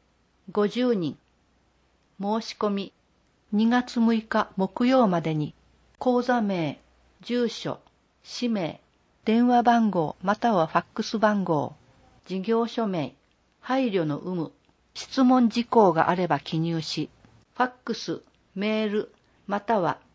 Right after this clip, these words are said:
二次元コードで、障害福祉課へお申し込みください。二次元コードが掲載されています。電話、三四の八三四二。ファックス、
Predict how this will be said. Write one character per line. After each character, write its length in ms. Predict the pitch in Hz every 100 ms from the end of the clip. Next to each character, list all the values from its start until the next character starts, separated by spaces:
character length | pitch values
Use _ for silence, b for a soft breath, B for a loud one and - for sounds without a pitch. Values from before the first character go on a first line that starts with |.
| _ -
二 120 | 196
次 140 | 196
元 260 | 233 247 233
コ 240 | - 240 214
ー 40 |
ド 140 | 160
で、 180 | 147 143 _ b b b
障 340 | - 226 233
害 220 | 226 226 226
福 200 | - 226
祉 160 | -
課 140 | - 214
へ 160 | 208 -
お 60 |
申 240 | 180 190 196
し 60 |
込 120 | - 190
み 120 | 185
く 120 | 190
だ 120 | 185
さ 200 | - 185
い。 80 | 151 _ _ _ _ _ _ _ _ _ _ _ -
二 120 | 208
次 160 | 208 254
元 220 | 262 254
コ 200 | 247 254
ー 60 | 247
ド 100 | 165
が 200 | 160 -
掲 220 | - 190 190
載 240 | 190 175
さ 140 | 175
れ 100 | 170
て 140 | 170 170
い 100 | 165
ま 140 | 151
す。 260 | 151 - - _ _ _ _ _ _ _ _ _
電 300 | 202 214 214
話、 240 | 208 202 - _ _ _
三 400 | - - 247 262
四 320 | 262 254 214 160
の 160 | - _
八 240 | - 202
三 400 | - - 254 208
四 300 | 165 175 180
二。 240 | 185 165 - _ _ _ _ _ _ _ _ _
フ 60 | -
ァ 20 |
ッ 40 | 247 _
ク 100 | 196
ス、 240 | - 143